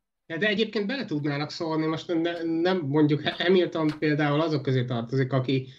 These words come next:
aki gyakran fölülírja azért a, a box utcai elképzeléseket. Mm, kifelé meg még színészkedik is hozzá egyet, hogy jaj, jaj, elfogytak a gumik, aztán utána még, <laughs> még húsz, húsz kört lehúz ugyanazon az etapon.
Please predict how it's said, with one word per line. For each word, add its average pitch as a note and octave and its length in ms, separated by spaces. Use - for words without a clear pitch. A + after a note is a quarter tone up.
aki C#3 340
gyakran D3+ 360
fölülírja B2 640
azért B2 340
a, B2+ 240
a A#2+ 340
box C3 200
utcai B2+ 340
elképzeléseket. C3 1160
Mm, D3 240
kifelé F#3 380
meg F3 180
még D#3+ 160
színészkedik D3+ 600
is C3 120
hozzá C#3+ 280
egyet, C#3+ 220
hogy C4+ 120
jaj, E4 280
jaj, C4 280
elfogytak A#3 440
a G3 80
gumik, A#3 360
aztán F#3 300
utána F3 280
még, E3+ 260
<laughs> - 140
még F3+ 160
húsz, G3 300
húsz G3 300
kört E3+ 240
lehúz D#3 340
ugyanazon D#3 440
az D3 100
etapon. F3+ 640